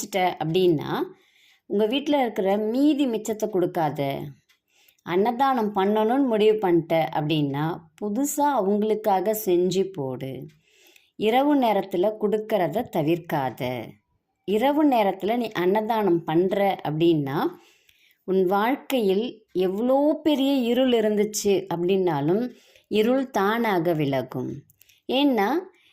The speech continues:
எவ்வளோ நீ காசு, பணம், துணி எதை கொடுத்தினாலும் மனிதர்களுக்கு போதும் அப்படின்னு சொல்லக்கூடிய மனம் வராது.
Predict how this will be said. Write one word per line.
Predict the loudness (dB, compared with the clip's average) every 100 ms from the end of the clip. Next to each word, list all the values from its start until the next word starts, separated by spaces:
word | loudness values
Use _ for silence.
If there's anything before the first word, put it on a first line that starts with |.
| _
எவ்வளோ | -4 0 0 0 2 4
நீ | 2
காசு, | 0 -2 0 -2 -4
பணம், | -2 -2 -2 -4
துணி | -4 -4 -2
எதை | 0 2 2
கொடுத்தினாலும் | 0 -2 -2 -4 0 0 2 0 0
மனிதர்களுக்கு | 0 0 0 -2 0 0 0 -4
போதும் | -4 0 2 2 0 0 -2
அப்படின்னு | 0 0
சொல்லக்கூடிய | 0 0 0 0 0 2
மனம் | 2 2 2
வராது. | 2 0 -2 -4